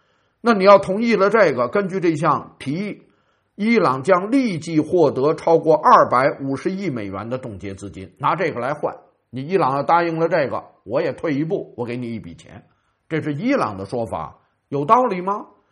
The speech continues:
看路透。路透讲呢，高级消息人士称，说美国在当前的讨论中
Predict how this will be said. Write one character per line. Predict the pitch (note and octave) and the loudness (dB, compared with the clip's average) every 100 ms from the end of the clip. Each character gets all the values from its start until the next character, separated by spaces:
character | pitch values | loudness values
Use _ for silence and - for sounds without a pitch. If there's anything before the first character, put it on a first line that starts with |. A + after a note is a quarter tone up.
| _ _ _ | _ _ _
看 | - C#3 | -4 0
路 | D#3 C#3+ | 0 -2
透。 | - - - _ _ _ _ _ _ - | -6 -10 -14 _ _ _ _ _ _ 0
路 | C#4 C#4+ | 4 4
透 | G#3 C#4 A3 | 6 6 6
讲 | C#3+ A#2 A2+ | 2 2 2
呢， | C3+ C#3+ C3 | 2 2 6
高 | G#3 G3+ | 8 6
级 | C#3 D3 D#3 | 4 -4 0
消 | - D#3+ | 2 2
息 | D3+ | 0
人 | C3 D3 | -4 -4
士 | C#3+ A#2+ | -6 -4
称， | D#3 F3 - _ _ _ | -4 -6 -10 _ _ _
说 | G3 F#3+ | 2 2
美 | D#3 C3 | 2 -2
国 | B2+ F3+ | 2 2
在 | F3 D#3 | 2 2
当 | G3 G#3 | 0 -2
前 | F3+ D3+ | -4 -2
的 | E3 | -2
讨 | D#3+ G2+ | -2 -4
论 | A2+ C3+ C3+ | -4 -4 -2
中 | F#3+ G3 | -2 -2